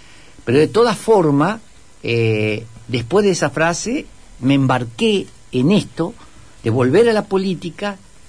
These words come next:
para trabajar sobre proyectos con suficiente tiempo para que den réditos después. Eh,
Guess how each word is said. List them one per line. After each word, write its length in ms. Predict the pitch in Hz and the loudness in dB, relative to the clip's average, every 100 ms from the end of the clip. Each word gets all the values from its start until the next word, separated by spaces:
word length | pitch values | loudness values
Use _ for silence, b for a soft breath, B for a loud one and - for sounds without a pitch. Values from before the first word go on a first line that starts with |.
| b b b - | b b b -6
para 240 | 151 147 135 | -2 -2 -2
trabajar 520 | 143 135 - 214 226 | -2 -2 -2 -2 -2
sobre 300 | - 170 151 | -4 -2 -2
proyectos 1000 | - - 147 139 214 220 - 208 175 - B B - | -4 -2 0 2 0 -2 -2 -2 -2 -8 B B -4
con 180 | 165 151 | -2 0
suficiente 640 | 165 147 - 254 254 185 | -2 -4 -2 0 0 -2
tiempo 400 | - 208 233 233 - | -2 -2 -2 -4 -8
para 260 | 131 123 | -8 -6
que 120 | 120 156 | -4 -2
den 180 | 180 | -2
réditos 420 | 175 196 165 151 123 | 0 -2 -2 -6 -4
después. 580 | 120 - 202 196 127 B B B B B B B - | -6 -4 0 0 0 B B B B B B B -4
Eh, 840 | 180 185 180 180 175 170 165 160 | 0 2 2 2 4 4 4 0